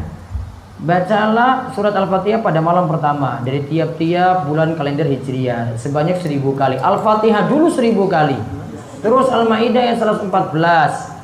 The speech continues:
ya, dibaca segitu juga. Lalu baca ayat seribu dinar dua puluh satu kali.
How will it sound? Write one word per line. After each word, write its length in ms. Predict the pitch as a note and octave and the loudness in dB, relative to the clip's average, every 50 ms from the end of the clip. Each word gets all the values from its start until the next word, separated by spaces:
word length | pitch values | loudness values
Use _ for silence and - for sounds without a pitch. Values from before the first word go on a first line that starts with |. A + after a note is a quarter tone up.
| - B2+ | -12 -8
ya, 240 | B2 B2+ C3+ C#3+ D3 | -4 -4 -4 -2 0
dibaca 320 | D#3+ E3 D#3 E3+ E3+ E3 | 0 2 2 4 2 2
segitu 400 | F#3 - - D#3 D3 D#3 D3 D#3 | 2 0 -2 -2 -2 -2 -2 -2
juga. 320 | C#3 C#3 D3 C3+ - A2+ B2+ | -2 -2 -2 -2 -2 -2 0
Lalu 240 | C#3+ F3 A3 A#3 | 2 2 4 4
baca 400 | - G#3 G3+ G3 - A#3+ A#3 A#3 | 4 2 2 0 0 0 0 0
ayat 240 | - G3+ G3+ - - | 0 0 -2 -2 -2
seribu 320 | G3 G3 G3 F3+ F3+ F#3+ F3+ | -2 -4 -2 -2 -2 -2 -2
dinar 720 | C#3+ D#3 D#3 D3+ D3 D#3 F3 F3+ F3 - C#3 C3 C3 C#3+ | 0 0 0 0 0 0 0 0 0 0 0 -2 -2 -2
dua 320 | E3 F3 F#3+ G#3+ G#3 G#3 | 0 2 2 2 2 2
puluh 160 | - F3+ E3+ - | 0 -2 -2 0
satu 320 | D#3+ D3 C#3+ D3 C#3 B2+ | 0 0 0 0 -2 -2
kali. 400 | C3 C3 B2+ B2+ B2+ B2 A2+ | -2 -2 -2 0 0 -2 -2